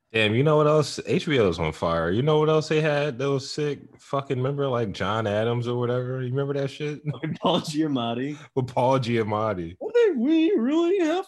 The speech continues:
Speaker 2: to write the
Speaker 1: <laughs>
Speaker 2: Constitution.
Speaker 1: He's sick, man. I love that guy.
Speaker 2: Giamatti. Uh,
Speaker 1: Yeah.
Speaker 2: I wanna watch Billions. Well, I don't really wanna watch
Speaker 1: I
Speaker 2: it.
Speaker 1: feel like I don't, I feel like I don't trust that show, but maybe that's just me.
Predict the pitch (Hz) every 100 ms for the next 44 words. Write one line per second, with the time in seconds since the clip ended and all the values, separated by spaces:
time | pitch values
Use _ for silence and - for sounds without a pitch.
0 | 415 349 339 415 359 277 311 214 320 403
1 | 403 - - - - 311 381 359 370 349
2 | 403 _ _ _ _ 196 220 - 95 82
3 | 78 80 85 - _ - 98 113 104 90
4 | 80 82 82 92 _ _ 104 104 123 _
5 | _ _ _ _ _ _ _ _ _ 127
6 | 127 123 131 - - 139 165 185 180 120
7 | - 117 117 104 82 58 _ _ _ _
8 | _ - 147 156 196 247 233 180 156 113
9 | 120 165 277 320 190 160 143 123 113 104
10 | 85 98 117 175 135 107 92 85 95 80
11 | 80 76 - 82 73 69 73 90 87 85
12 | 80 76 85 78 76